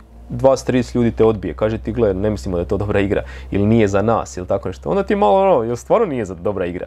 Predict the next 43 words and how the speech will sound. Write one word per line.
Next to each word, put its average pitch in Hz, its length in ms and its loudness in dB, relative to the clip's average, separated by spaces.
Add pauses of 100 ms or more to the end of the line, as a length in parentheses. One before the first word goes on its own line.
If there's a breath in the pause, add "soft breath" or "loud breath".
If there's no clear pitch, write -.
<laughs> - 720 -18
I, 107 180 4
ovaj, 107 460 4
i 123 80 -2
to 156 200 4
je, 113 120 4 (160)
to 147 140 4
je, 104 60 4
recimo, 101 380 -6 (160)
jako 101 320 2
teško, 82 360 -8
to, 101 200 -2
to 110 200 2
borit 104 260 2
se 98 100 -6
protiv - 180 -10
toga 113 260 4
i 110 40 2
reći, 110 240 -2
ono, 104 240 0
„Ne, 101 120 0
ne, 87 140 -4
ipak 90 240 -8
je 90 60 -6
dobra, 92 520 0
neću 98 280 -6
vjerovat 92 260 2
nikome 92 340 -4
koji 90 200 -2
u - 20 -4
s-, - 140 -12 (200)
u 104 180 -4
industriji 98 400 0
već 90 200 -2
toliko 101 340 0
godina, 101 320 2
neću 95 260 -2
im 78 40 -10
vjerovat.” 69 300 -4 (1000 loud breath)
To, 101 160 4
to 95 200 0
je 80 60 -2
teško - 420 -10